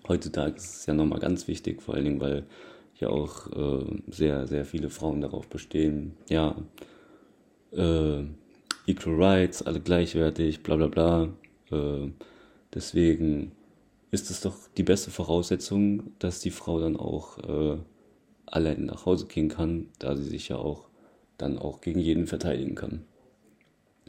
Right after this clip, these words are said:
Tipp Nummer vier. <clears throat> Lass sie das Essen im Restaurant bezahlen. Ja,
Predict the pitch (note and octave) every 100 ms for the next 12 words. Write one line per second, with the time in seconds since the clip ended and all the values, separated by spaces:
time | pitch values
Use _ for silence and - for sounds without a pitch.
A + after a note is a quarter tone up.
0 | - - - _ _ _ _ - C3+ B2+
1 | A#2 G2 - D#2+ B1 - - _ _ -
2 | - - - G#2+ F2 D#2 - - - -
3 | _ - _ _ - A2+ A#2+ G#2+ G2 G2
4 | - G#2+ A2 G2+ F2+ F2 F2 - E2 D#2+
5 | F2 F2 F2+ _ _ _ _ _ _ _
6 | _ _ _ - - - - - - _
7 | _ _ _ _ - _ _ _ _ _
8 | - D2+ D#2